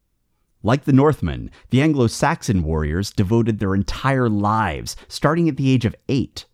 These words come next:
to war. They were armed to the teeth. They were armored. They were born and bred to kill, and they would fight to the death for their lord,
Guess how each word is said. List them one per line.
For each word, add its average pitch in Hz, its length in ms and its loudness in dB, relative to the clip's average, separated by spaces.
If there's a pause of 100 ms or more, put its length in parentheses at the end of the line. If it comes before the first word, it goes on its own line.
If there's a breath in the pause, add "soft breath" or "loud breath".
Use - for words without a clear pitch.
(120)
to - 100 -6
war. 76 580 -2 (1000)
They 117 100 4
were 113 200 2
armed 117 280 2
to 107 80 -2
the 80 100 -6
teeth. - 540 -4 (320 loud breath)
They 120 80 6
were 107 260 2
armored. 95 560 0 (340 loud breath)
They 135 80 6
were 131 140 6
born 135 460 2
and 107 240 2
bred 107 360 0
to 101 100 0
kill, 113 680 -2 (340 loud breath)
and 113 100 6
they 127 80 4
would 170 160 0
fight - 360 -2
to 139 100 -2
the 107 120 0 (180)
death 135 320 -2
for 98 200 -2
their 87 140 0
lord, 82 540 -2